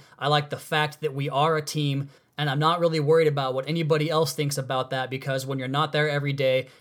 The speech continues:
and around these guys and watching them work, watching them at meetings, watching them practice,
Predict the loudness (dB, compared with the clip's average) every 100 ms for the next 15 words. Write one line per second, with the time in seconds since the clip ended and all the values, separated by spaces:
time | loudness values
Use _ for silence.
0 | -10 -4 2 2 2 0 0 0 0 -2
1 | -2 0 0 -2 -4 -2 0 -2 -4 -18
2 | -4 2 2 0 -2 -2 -2 -4 -4 -6
3 | 0 2 2 0 -4 0 0 0 -2 -6